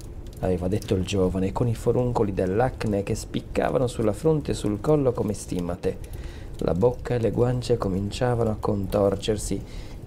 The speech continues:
e il microfono che stringeva in un pugno tremava come per una crisi spastica. Lo ripeto, un gruppo di morti si è appena mangiato per pranzo il presidente,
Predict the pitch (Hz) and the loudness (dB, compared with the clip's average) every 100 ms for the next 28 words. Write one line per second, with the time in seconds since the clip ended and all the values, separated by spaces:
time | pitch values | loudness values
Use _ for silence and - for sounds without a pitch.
0 | - 160 160 151 139 135 120 113 107 98 | 0 4 6 6 4 4 4 4 4 2
1 | 92 92 95 - 90 87 113 117 98 92 | 0 0 -4 -4 -2 2 4 4 4 0
2 | 95 135 151 139 117 120 120 131 127 - | 0 2 4 4 2 -2 0 0 -2 0
3 | 180 - - 131 127 156 135 120 - - | 0 0 0 -2 0 0 2 -2 -2 -2
4 | - - - - - - - - - - | -2 -2 -6 -4 -6 -8 -12 -12 -12 -12
5 | - - - - - - 160 160 139 131 | -12 -12 -10 -6 0 4 4 4 4 4
6 | 139 123 - - - - - - - 139 | 2 2 -4 -12 -12 -12 -4 0 0 4
7 | 175 185 156 147 143 180 190 160 - 160 | 4 4 0 0 4 4 6 2 2 0
8 | - 240 185 143 156 156 190 185 165 143 | 2 2 4 4 4 6 4 4 2 0
9 | - 180 190 170 165 160 196 170 156 135 | -2 0 2 4 2 0 0 2 4 4
10 | 117 113 120 - - | 2 0 -2 -4 -10